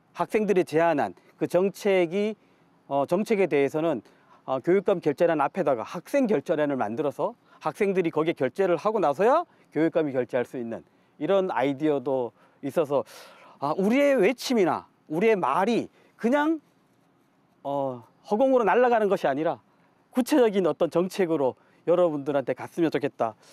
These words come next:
이런 생각이 듭니다. 그리고 지금 교수님이 제안해 주신 금요일 오후는 우리가 하고 싶은 것을 하는 금요일 오후는 생태 교육을 하는 뭐 그런 제안을 하셨는데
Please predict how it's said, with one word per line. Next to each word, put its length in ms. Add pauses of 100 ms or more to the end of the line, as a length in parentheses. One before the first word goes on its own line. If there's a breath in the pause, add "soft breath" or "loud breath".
이런 200
생각이 360
듭니다. 320
그리고 280 (240 loud breath)
지금 160
교수님이 420
제안해 300
주신 360
금요일 560 (340)
오후는 440 (720)
우리가 220
하고 160
싶은 240
것을 260
하는 280 (640 soft breath)
금요일 340
오후는 460
생태 500
교육을 340
하는 280 (400 loud breath)
뭐 220
그런 460
제안을 220
하셨는데 480